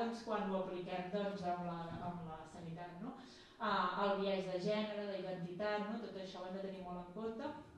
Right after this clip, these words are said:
Amb les malalties minoritàries, o sigui, ens han de servir per totes les minor-, malalties, no podem tampoc discriminar, no? I pensar això,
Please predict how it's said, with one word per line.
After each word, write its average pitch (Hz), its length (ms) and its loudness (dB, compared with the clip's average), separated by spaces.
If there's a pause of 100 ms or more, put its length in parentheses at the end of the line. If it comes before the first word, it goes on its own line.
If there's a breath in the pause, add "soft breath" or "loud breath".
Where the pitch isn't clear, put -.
(460)
Amb 220 200 2
les 208 120 0
malalties 214 520 4
minoritàries, 214 880 2
o - 140 -12
sigui, 180 160 -12
ens 170 80 -6
han 180 160 4
de 196 80 0
servir 202 240 2
per 220 140 0
totes 233 300 2
les 185 240 -4
minor-, 190 360 -6
malalties, 180 560 0
no 190 120 -4
podem 202 340 0
tampoc 185 340 -2
discriminar, 180 800 -4
no? 196 120 0 (1400 loud breath)
I 262 120 2 (160)
pensar 208 420 4
això, 185 300 -2